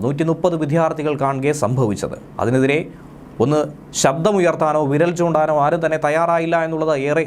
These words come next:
ലജ്ജാവഹമാണ്. സുഹൃത്തുക്കളെന്ന് പറയാൻ പോലും അവർക്ക് അർഹതയില്ലെന്നാണ് ഈ ഘട്ടത്തിൽ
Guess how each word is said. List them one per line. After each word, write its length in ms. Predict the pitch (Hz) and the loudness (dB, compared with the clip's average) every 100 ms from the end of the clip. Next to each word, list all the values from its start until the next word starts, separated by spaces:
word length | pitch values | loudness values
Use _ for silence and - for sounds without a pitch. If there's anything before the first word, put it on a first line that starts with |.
| - | -2
ലജ്ജാവഹമാണ്. 720 | 120 120 139 135 117 95 85 92 | -4 0 0 0 -2 -4 -6 -4
സുഹൃത്തുക്കളെന്ന് 520 | 131 156 175 180 180 | -2 0 2 2 2
പറയാൻ 260 | 165 175 196 | 0 0 0
പോലും 200 | 180 180 165 | 0 2 0
അവർക്ക് 180 | 160 143 | 0 0
അർഹതയില്ലെന്നാണ് 720 | 139 156 147 143 131 120 101 - 131 | 0 0 2 2 2 0 -2 -2 0
ഈ 40 | 127 | 2
ഘട്ടത്തിൽ 280 | 113 113 | 0 0